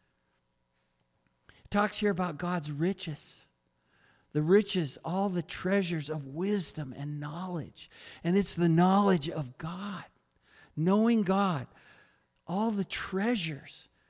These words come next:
It comes from Jesus. He gives them to us as a gift. It's such a treasure that he wants you to have and to experience.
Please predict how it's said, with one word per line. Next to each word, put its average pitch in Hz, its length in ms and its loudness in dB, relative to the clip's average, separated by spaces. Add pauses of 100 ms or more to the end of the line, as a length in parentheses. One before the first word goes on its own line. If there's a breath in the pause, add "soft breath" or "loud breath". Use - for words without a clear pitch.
It - 80 -20
comes 247 240 -2
from 240 220 0
Jesus. 226 760 0 (1120)
He 202 140 -6
gives 240 320 0
them 196 240 0 (240)
to 240 240 0
us 202 160 -4
as 190 240 -8
a 175 60 -6
gift. 214 580 -2 (1080)
It's - 160 -6
such - 280 -2
a 190 80 -4
treasure 196 640 -6 (1300)
that 139 100 -4
he 180 160 0
wants 180 340 0
you 208 200 0
to 185 180 -4
have 185 340 -2
and 165 140 -2
to 190 160 0
experience. 196 880 -2